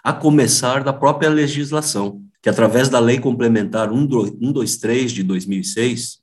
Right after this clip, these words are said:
prevê o tratamento diferenciado e favorecido às microempresas e empe-, empresas de pequeno porte. É, isso aí visa a promoção do desenvolvimento econômico e social e o incentivo à inovação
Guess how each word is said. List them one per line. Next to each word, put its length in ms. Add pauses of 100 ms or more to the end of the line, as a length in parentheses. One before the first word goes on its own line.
prevê 300
o 80
tratamento 560
diferenciado 1120 (260)
e 80
favorecido 1000 (180)
às 180
microempresas 920
e 60
empe-, 520
empresas 380
de 80
pequeno 420
porte. 360 (360)
É, 380
isso 300
aí 240
visa 460
a 20
promoção 800
do 160
desenvolvimento 640
econômico 640
e 20
social 760 (160)
e 40
o 60
incentivo 760
à 40
inovação 580